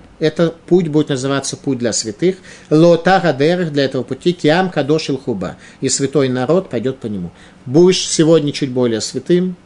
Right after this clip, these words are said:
чуть-чуть поднимешься, чуть более возвышенным, немножко сможешь продвинуться по этому пути, увидишь, как вся жизнь меняется, как всё становится иначе. Хемдата Ямим.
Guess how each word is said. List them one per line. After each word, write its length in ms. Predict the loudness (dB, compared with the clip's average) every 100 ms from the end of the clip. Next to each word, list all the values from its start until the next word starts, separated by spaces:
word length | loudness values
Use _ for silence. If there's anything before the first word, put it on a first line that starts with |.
| _
чуть-чуть 300 | -12 -8 -8
поднимешься, 480 | -6 -4 -2 -4 -6
чуть 160 | -10 -6
более 220 | -4 -4
возвышенным, 640 | -4 -4 -4 -2 -4 -4 -8 -20 -20 _ -6
немножко 480 | 2 4 4 0 -4
сможешь 280 | -6 -8 -6
продвинуться 500 | -6 -4 -6 -6 -8
по 80 | -8
этому 220 | -6 -8
пути, 260 | -8 -4 -2
увидишь, 300 | 0 -4 -8
как 160 | -10
вся 180 | -8 -8
жизнь 300 | -8 -10 -12 -18 _ -12
меняется, 680 | -6 -4 -2 -4 -6 -10 -12
как 220 | -12 -12
всё 200 | -12 -12
становится 580 | -10 -12 -12 -12 -14 -16
иначе. 280 | -18 -20 -20 -20 -20 -20 -20 -4
Хемдата 340 | 2 2 4 2
Ямим. 320 | 0 -2